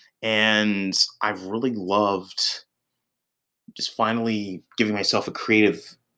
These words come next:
outlet to put my opinions out on what I think about films to, to the rest of the world. And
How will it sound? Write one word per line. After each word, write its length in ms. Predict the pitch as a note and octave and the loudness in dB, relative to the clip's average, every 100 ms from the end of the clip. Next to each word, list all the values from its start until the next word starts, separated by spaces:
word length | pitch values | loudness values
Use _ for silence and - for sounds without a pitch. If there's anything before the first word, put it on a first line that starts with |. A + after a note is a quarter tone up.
| - | -2
outlet 480 | G2 F#2+ E2 D#2 D2+ _ | 2 2 0 -6 -8 _
to 500 | - F#2+ F2 D2+ C#2+ _ _ - - - - _ - - _ _ _ _ _ _ | -4 -2 -2 -4 -8 _ _ -20 -20 -20 -20 _ -20 -20 _ _ _ _ _ _
put 140 | - | 0
my 140 | G2+ G2 | 4 2
opinions 460 | F#2 G#2 G2 F2+ | 4 2 2 4
out 200 | F#2 F2+ | 4 4
on 60 | D#2+ | 2
what 100 | E2 | -4
I 40 | |
think 160 | D#2 E2+ | -4 -2
about 200 | E2 D2+ | 0 0
films 380 | - F2+ E2 - | 2 2 2 0
to, 100 | F2+ | -2
to 260 | - - | -8 -6
the 60 | F2 | 2
rest 200 | F#2 - | 2 2
of 40 | |
the 80 | E2+ | 0
world. 320 | F2 F2+ E2 | 2 4 2
And 240 | D#2+ - | -4 -10